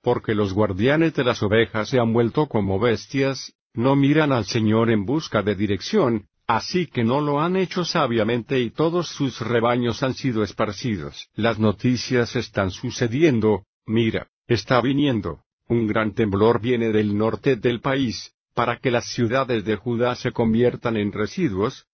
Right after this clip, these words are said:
y se conviertan en el lugar donde viven los chacales. Oh Señor, estoy consciente de que el camino de un hombre no está en sí mismo,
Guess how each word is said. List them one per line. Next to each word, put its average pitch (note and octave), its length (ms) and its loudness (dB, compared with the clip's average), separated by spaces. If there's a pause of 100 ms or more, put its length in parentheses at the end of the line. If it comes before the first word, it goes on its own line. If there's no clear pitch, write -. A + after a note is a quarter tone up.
(120)
y B2 120 0
se B2+ 140 -4
conviertan B2+ 720 2
en A#2 140 2
el A#2+ 120 4
lugar C3 360 2
donde A2 320 0
viven C#3 300 0
los C3 160 -2
chacales. G2 800 -2 (360)
Oh C3 140 2
Señor, B2+ 640 0 (240)
estoy D3+ 460 2
consciente C#3+ 580 0
de A2 100 0
que A#2+ 180 -2
el G#2+ 120 -4
camino A2 420 2
de G#2 120 4
un G2+ 200 2
hombre G#2+ 340 2
no B2+ 200 0
está C3+ 380 -2
en A2+ 160 -2
sí C#3 200 -2
mismo, G2 540 0